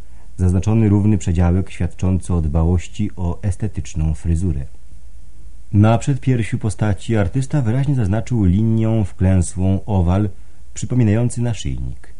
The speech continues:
Pewne dane wydają się wskazywać, że głowa bóstwa i naszyjnik pokryte były farbą w kolorze czerwonym.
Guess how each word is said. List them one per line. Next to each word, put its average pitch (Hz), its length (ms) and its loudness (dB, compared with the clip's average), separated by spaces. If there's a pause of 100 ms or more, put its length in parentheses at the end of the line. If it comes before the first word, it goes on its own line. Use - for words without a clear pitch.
(680)
Pewne 151 260 2
dane 101 360 4
wydają 107 340 0
się 101 140 -4
wskazywać, 90 580 0
że 82 200 0
głowa 101 320 0
bóstwa 85 460 -2
i 82 60 2
naszyjnik 90 560 2 (480)
pokryte 135 380 2
były 117 240 2
farbą 107 600 0
w - 80 -8
kolorze 90 320 0
czerwonym. 92 560 0